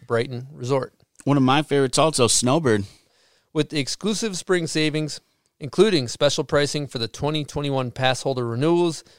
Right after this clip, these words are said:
Speaker 1: savings on passes for kids, and A new payment plan for how much, Buds?
Speaker 2: Zero dollars down and zero percent A P R.
Speaker 1: Right now, take advantage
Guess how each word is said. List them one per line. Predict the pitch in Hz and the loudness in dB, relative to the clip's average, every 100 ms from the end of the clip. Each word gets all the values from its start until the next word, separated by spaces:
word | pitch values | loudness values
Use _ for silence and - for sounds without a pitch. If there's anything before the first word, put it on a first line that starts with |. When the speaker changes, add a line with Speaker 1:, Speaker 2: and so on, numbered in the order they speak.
| _ _ | _ _
Speaker 1:
savings | - 170 180 175 165 | -2 2 4 2 -4
on | - 139 | -4 -6
passes | 117 135 131 127 - | -2 0 0 -2 -12
for | 127 | -14
kids, | - 165 165 135 - _ - | -2 0 0 -4 -14 _ -8
and | 196 185 175 139 _ _ _ | -4 -4 -6 -12 _ _ _
A | 139 | -2
new | 165 | 0
payment | - 165 160 147 | 2 0 0 -2
plan | 143 143 139 - | 2 2 2 -4
for | - 120 | -10 -4
how | 131 | 0
much, | 165 180 - | 2 0 0
Buds? | 190 196 143 - _ | -2 -2 -6 -16 _
Speaker 2:
Zero | 107 104 147 185 190 | -6 0 4 4 4
dollars | 170 165 156 143 | 4 4 4 2
down | 143 147 160 165 | 4 6 6 4
and | 110 98 | 2 0
zero | 107 135 147 | 2 2 2
percent | 143 135 - 135 147 - _ _ - | 2 0 2 0 0 -6 _ _ -6
A | 113 120 | -2 -2
P | - 123 - | 0 -2 0
R. | 101 92 82 - _ _ _ _ _ | 0 0 -2 -8 _ _ _ _ _
Speaker 1:
Right | 139 185 214 | 2 2 4
now, | 165 160 | 4 4
take | 160 160 139 | 2 0 -2
advantage | 131 139 143 135 | 0 2 2 -2